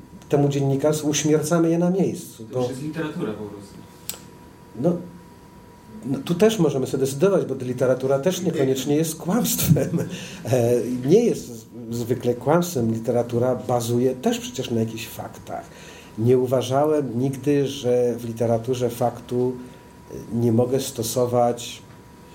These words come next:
Speaker 1: jakichś instrumentariów, które są dopuszczone, no, w tej literaturze pięknej. Chyba że założymy, że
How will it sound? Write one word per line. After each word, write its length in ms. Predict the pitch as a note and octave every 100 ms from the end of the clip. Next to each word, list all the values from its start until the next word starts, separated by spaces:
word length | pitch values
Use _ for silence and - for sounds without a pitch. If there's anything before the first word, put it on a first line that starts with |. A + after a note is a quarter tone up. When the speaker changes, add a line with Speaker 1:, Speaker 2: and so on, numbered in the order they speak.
| - - - - - -
Speaker 1:
jakichś 800 | G#2+ A#2 A#2 A#2+ - - - - -
instrumentariów, 1400 | B2 - A#2+ A#2 A#2 A#2 B2 B2 A#2 F3+ - - - - - - -
które 320 | - C3 C3
są 220 | B2+ B2+
dopuszczone, 880 | A#2 A2+ A2 - A#2 A2+ A2 G#2+ A2 G#2+ - - - - -
no, 100 | A2+
w 40 |
tej 140 | A2+ A2
literaturze 560 | A2+ A2 A2 A2 G#2+
pięknej. 600 | - G2 F2 - F#2 F2 - - - -
Chyba 240 | - B2+ D3
że 120 | C3+
założymy, 600 | B2+ A#2+ A#2 A2+ C#3 C#3+
że 480 | A#2 A#2 A#2+ A#2